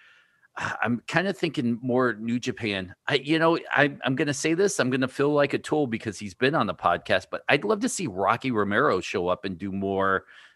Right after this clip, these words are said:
elsewhere because he's, he's not a big star. He's kind of a mid-level wrestler, but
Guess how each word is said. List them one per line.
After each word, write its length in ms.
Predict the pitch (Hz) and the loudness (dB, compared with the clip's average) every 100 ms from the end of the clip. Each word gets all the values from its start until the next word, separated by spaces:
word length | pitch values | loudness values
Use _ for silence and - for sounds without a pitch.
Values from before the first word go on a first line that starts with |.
| - | 2
elsewhere 460 | 123 139 - 113 101 | 2 2 2 2 2
because 340 | 95 117 98 | -2 -4 -4
he's, 380 | 139 139 - - _ - - | -4 -6 -8 -14 _ -20 -6
he's 180 | 156 123 | -2 4
not 240 | 131 143 | 6 6
a 20 | |
big 220 | 151 151 120 | 4 -2 -4
star. 380 | - 92 101 | 0 2 2
He's 240 | 104 127 - | 0 -6 0
kind 240 | 135 143 | 2 2
of 140 | 165 143 | 0 -2
a 200 | 135 147 | 0 0
mid-level 680 | 120 110 123 127 127 113 107 | 0 0 0 4 4 4 2
wrestler, 460 | 107 143 - 123 | 2 0 0 -2
but 280 | 101 117 - | 0 -2 -2